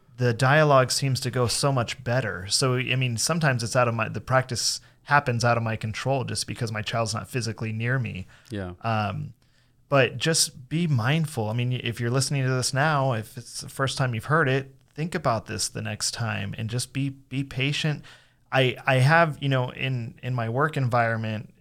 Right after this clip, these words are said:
Speaker 1: it, we always used to say, you know, proaction versus reaction is always better. So when you're rea-, nothing good comes out of reacting.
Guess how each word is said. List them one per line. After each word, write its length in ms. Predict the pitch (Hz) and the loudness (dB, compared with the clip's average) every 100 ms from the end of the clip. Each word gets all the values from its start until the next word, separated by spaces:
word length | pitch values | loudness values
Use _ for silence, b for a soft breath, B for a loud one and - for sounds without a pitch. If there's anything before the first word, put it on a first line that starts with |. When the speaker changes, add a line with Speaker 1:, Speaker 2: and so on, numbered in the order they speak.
| _ | _
Speaker 1:
it, 120 | - - _ _ _ _ _ | -20 -20 _ _ _ _ _
we 140 | 123 135 | -12 -2
always 300 | 170 165 - | 2 2 2
used 180 | 135 - | 0 0
to 80 | 120 | 0
say, 640 | - 117 113 110 110 - - _ - | 0 2 0 0 -4 -10 -16 _ -20
you 100 | 120 | -12
know, 180 | 113 104 _ | -10 -10 _
proaction 920 | - 160 165 143 139 - - 139 139 127 | -2 4 6 6 6 2 -2 -2 0 0
versus 520 | 123 113 120 113 107 | 0 0 -2 -4 -4
reaction 600 | 113 110 104 110 - 110 | -2 -2 -4 -6 -6 -6
is 160 | 110 117 | -4 -4
always 260 | 110 110 | -6 -6
better. 420 | 101 107 101 101 | -6 -6 -6 -6
So 220 | 104 - 117 | -2 -2 0
when 200 | 123 135 | 0 0
you're 140 | 175 | 2
rea-, 320 | 175 127 117 | 4 2 2
nothing 380 | 143 170 185 165 | 0 0 2 0
good 240 | 135 139 120 | 4 2 2
comes 240 | 131 120 | -2 2
out 140 | 117 113 | 2 2
of 160 | 107 | 0
reacting. 720 | 113 113 - 110 - 104 107 | -4 -4 -2 -4 -6 -10 -10